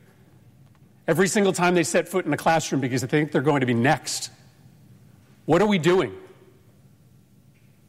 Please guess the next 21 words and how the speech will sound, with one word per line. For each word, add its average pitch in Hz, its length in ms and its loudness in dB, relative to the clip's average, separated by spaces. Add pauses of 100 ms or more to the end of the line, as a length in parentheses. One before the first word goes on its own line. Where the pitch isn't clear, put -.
(500)
Why 170 200 2
do 262 60 2
you 247 100 2
spend 233 320 0
all 196 220 2
this 220 240 -2
time 180 500 0
running 196 340 0
for 220 120 -6
the 196 80 0
United 190 340 2
States 180 300 -2
Senate? 160 320 -2 (880)
Why 175 160 2
do 262 60 2
you 269 100 4
go 233 160 2
through 233 180 -6
all 226 280 2
the 220 100 0
hassle 185 580 -2